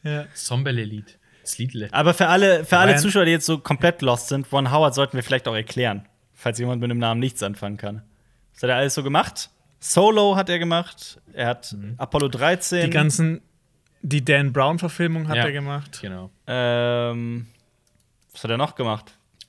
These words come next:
Speaker 2: Er kommt
Speaker 3: Die,
Speaker 2: bei den Simpsons.
Speaker 3: im, im, im Herzen der See hat der gemacht.
Speaker 1: Und
Speaker 2: Der
Speaker 1: er
Speaker 2: ist
Speaker 1: ist der
Speaker 2: gut.
Speaker 1: Papa von Bryce Dallas Howard.
Speaker 3: Oh, und A Beautiful Mind sollte man auch nicht vergessen, den hat er auch gemacht. Also er kann es schon, er kann, er kann
Speaker 2: Ja,
Speaker 1: Ja,
Speaker 2: also
Speaker 1: aber es ist schon alles schon ein bisschen her, seit das kann.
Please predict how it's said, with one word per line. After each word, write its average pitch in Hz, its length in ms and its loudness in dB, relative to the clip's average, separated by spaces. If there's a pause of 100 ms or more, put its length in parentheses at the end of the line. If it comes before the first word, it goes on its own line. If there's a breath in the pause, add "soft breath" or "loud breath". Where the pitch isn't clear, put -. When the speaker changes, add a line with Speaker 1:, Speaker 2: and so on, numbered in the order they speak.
Speaker 2:
Er 127 100 -2
kommt 160 180 4
Speaker 3:
Die, - 40 6
Speaker 2:
bei 165 60 8
den 139 140 2
Simpsons. 175 360 -2
Speaker 3:
im, 185 160 4
im, - 60 -4
im 175 100 4
Herzen 175 420 4
der 139 120 4
See 196 360 2
hat 202 180 -2
der 180 100 0
gemacht. 165 580 -6 (1120 soft breath)
Speaker 1:
Und 165 140 0
Speaker 2:
Der 185 80 8
Speaker 1:
er 202 40 8
Speaker 2:
ist 202 80 4
Speaker 1:
ist - 80 -2
der 262 80 10
Speaker 2:
gut. 370 120 10
Speaker 1:
Papa 180 480 6 (180)
von 170 320 0
Bryce 160 320 2
Dallas 147 320 -4
Howard. 139 180 -2
Speaker 3:
Oh, 233 60 6
und 208 240 0
A - 40 2
Beautiful 151 380 0
Mind 127 240 -2
sollte 113 180 -10
man 117 120 -8
auch 110 60 -8
nicht 107 100 -10
vergessen, 101 280 -10
den 110 60 -6
hat 107 100 -8
er - 80 -8
auch - 120 -10
gemacht. - 240 -12
Also 135 160 -4
er 156 140 0
kann 240 260 0
es 226 160 -4
schon, 190 240 -6
er 123 100 -8
kann, 196 320 -10
er 165 120 -14
kann 190 420 -10
Speaker 2:
Ja, 143 160 -4
Speaker 1:
Ja, 151 100 -2
Speaker 2:
also 285 140 4
Speaker 1:
aber 359 100 4
es 359 60 -2
ist 302 100 -2
schon 294 100 2
alles 302 280 2
schon 302 100 -4
ein 240 40 -4
bisschen 285 260 -4
her, 160 380 0
seit 143 220 -2
das 139 160 -6
kann. 113 280 -6